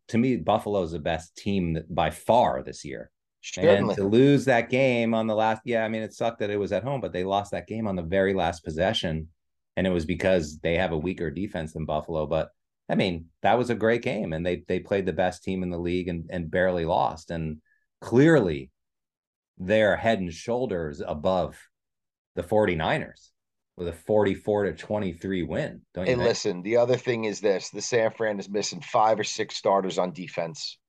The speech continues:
Speaker 2: They are not a healthy team.
Speaker 1: Yeah.
Speaker 2: And, and, and the reality, and the reality also is, is that, um,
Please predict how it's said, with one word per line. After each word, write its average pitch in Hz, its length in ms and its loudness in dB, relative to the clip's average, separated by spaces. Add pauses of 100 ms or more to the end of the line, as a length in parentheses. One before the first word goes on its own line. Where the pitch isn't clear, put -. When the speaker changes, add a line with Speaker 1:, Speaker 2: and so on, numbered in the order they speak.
(420)
Speaker 2:
They 101 120 2
are 98 120 4
not 104 300 2
a 101 40 0
healthy 101 400 0
team. 87 440 -6 (300)
Speaker 1:
Yeah. 87 200 0
Speaker 2:
And, 95 560 0 (240)
and, 98 520 0
and 101 120 -6
the 98 80 -4
reality, 107 640 2
and 104 140 -2
the 101 60 0
reality 104 520 2
also 110 380 2
is, 98 320 -2 (380)
is 101 180 -8
that, 107 320 2 (380)
um, 104 600 0